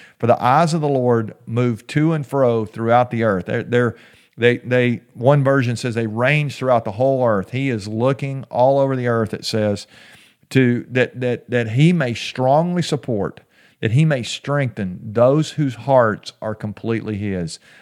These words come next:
I love that verse, that God is looking for anybody whose heart is completely his, and he's gonna strongly <laughs> support that person. I don't know about you, but I, I, I love the idea that if my heart is right, if my heart is where it should be,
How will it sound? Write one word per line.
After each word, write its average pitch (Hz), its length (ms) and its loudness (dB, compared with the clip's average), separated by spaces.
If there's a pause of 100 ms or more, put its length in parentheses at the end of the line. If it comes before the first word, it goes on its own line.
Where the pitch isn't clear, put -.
(140)
I 113 100 2
love 123 380 2
that 127 180 0
verse, 110 400 -4
that 113 400 -8
God 143 360 4
is 113 140 -4
looking 127 440 -2
for 113 260 -4
anybody 156 480 4
whose 127 220 0
heart 127 360 2
is 117 140 -8
completely 123 640 -4 (400)
his, 123 460 2
and 113 200 -4
he's 143 140 4
gonna 127 160 -2
strongly 131 480 -2
<laughs> - 0 -
support 131 520 -2
that - 220 -2
person. 123 420 -2 (500)
I 208 120 10
don't 202 100 4
know 185 80 6
about 156 200 4
you, 147 220 4
but 127 280 2
I, 143 180 2 (100)
I, 139 440 0
I 135 40 4
love 143 340 4
the 156 120 4
idea 135 640 2
that 120 320 -2
if 123 200 -6
my 139 160 4
heart 156 280 2
is 107 160 -4
right, 120 420 0
if 117 100 -12
my 123 140 -4
heart 139 220 -2
is 117 140 -6
where 127 120 0
it - 80 -4
should 139 260 -2
be, 110 260 -4